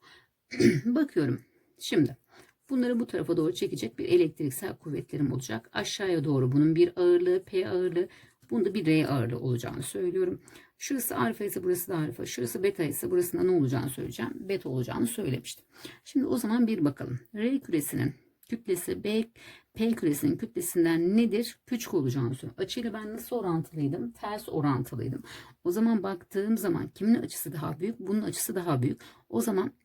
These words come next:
<clears throat> nedir diyorum? R'nin kütlesi P'den nedir? Küçüktür. O yüzden birinci öncülüm nedir? Doğrudur. Açıyla ters orantılıyım. Şimdi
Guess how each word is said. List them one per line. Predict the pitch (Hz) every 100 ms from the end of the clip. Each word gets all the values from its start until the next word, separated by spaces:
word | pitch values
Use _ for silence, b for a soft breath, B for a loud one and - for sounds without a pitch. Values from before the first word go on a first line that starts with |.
| _
<clears throat> | - 139 -
nedir | 180 226 214 156
diyorum? | 147 180 180
R'nin | 190 202 220
kütlesi | - - - 143 -
P'den | - 185 180 180
nedir? | 202 - -
Küçüktür. | - - 214 - 165
O | - 233
yüzden | 185 185 185
birinci | 208 208 208
öncülüm | 185 170 151
nedir? | 196 214 - -
Doğrudur. | 165 143 131 -
Açıyla | - - 214
ters | - 180 160 151
orantılıyım. | 127 131 131 - - B B B B B
Şimdi | - 269 160